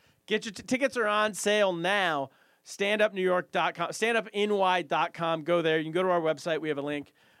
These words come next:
Um, go and the show. Okay, so on the show, we have Ronnie Chang from The Daily Show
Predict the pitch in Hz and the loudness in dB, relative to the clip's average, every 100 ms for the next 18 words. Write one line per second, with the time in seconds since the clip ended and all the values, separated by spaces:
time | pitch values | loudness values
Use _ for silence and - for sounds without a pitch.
0 | _ 143 151 147 131 175 170 170 165 165 | _ -4 -4 -4 -2 2 4 4 2 2
1 | 175 170 135 180 - 226 - 180 139 - | 0 0 -2 -4 0 0 0 -4 -4 0
2 | 214 269 - 185 156 147 - _ _ 147 | 0 0 0 2 2 2 -4 _ _ -2
3 | 202 196 165 143 175 214 202 - 185 190 | 0 2 2 2 2 2 -2 -2 0 -2
4 | 170 143 127 165 185 175 - 175 170 | -4 -6 -2 0 2 0 -2 0 0